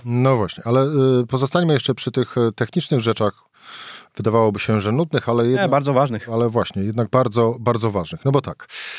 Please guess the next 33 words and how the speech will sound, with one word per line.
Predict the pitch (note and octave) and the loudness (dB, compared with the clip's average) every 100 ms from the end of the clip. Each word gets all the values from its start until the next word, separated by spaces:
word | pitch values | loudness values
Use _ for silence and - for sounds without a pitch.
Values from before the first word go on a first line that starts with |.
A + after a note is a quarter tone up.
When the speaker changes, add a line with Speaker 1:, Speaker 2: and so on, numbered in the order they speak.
| - - - - | -12 -16 -14 -12
Speaker 1:
ustawa | - E3 F#3+ | -2 0 2
zostaje | D3+ - C#3+ | 2 2 2
opublikowana | B2+ A#2 A2+ A2+ A#2+ | 2 0 2 2 2
w | |
Dzienniku | G#2+ G#2+ G#2 G2+ | 2 0 0 0
Ustaw, | A2 - - | -2 -2 0
czyli | A#2 | 0
wchodzi | A2+ A#2+ G#2+ | 0 0 0
w | F#2+ | -2
życie. | F2+ F#2+ B2 | -4 -2 2
Automatycznie | C3 A#2 A2+ A2+ B2+ - C3 | 2 2 2 2 0 -2 -2
w | - | 0
tym | A2+ | -2
samym | B2 B2 | 2 2
momencie | A2 G#2 A2 - A#2+ | 4 4 2 2 2
Izba | A2 G#2+ A#2 | 0 0 -2
Dyscyplinarna, | G#2+ - G2+ G#2+ G#2+ G#2+ A#2 A#2+ | -2 -6 -8 -2 0 2 2 2
jak | A2+ - | -2 0
sam | A#2 | 0
zresztą | G#2+ - G2+ | 0 -2 -2
powiedziałeś, | G#2 G2 G#2+ B2+ - | -2 2 2 2 2
w | A2+ | 0
obecnej | G2+ - A#2 | 0 0 0
formie | A2+ A2+ G#2+ | 0 0 0
przestaje | - - A2+ G#2+ | -2 0 2 4
istnieć, | F2+ - C#3 E3 | 2 2 0 2
bo | D3 D3+ - - - - - | 2 0 -2 -14 -20 -20 -12
została | C3 A2+ A#2+ A#2 | -6 -2 2 2
zlikwidowana. | G2+ G2 - F#2+ E2+ C#2 C#2 - - - - - | 0 -6 -8 -8 -8 -12 -16 -16 -16 -16 -8 0
Mamy | D#3 F#3+ | 4 4
okres, | E3+ D#3+ D#3 - | 4 4 2 2
e, | C#3+ C3 B2+ B2+ A#2+ | 4 6 6 6 4
przejściowy, | - B2 A2 - G2+ F2 F#2 A#2+ D#3 | 0 0 0 2 0 0 0 2 2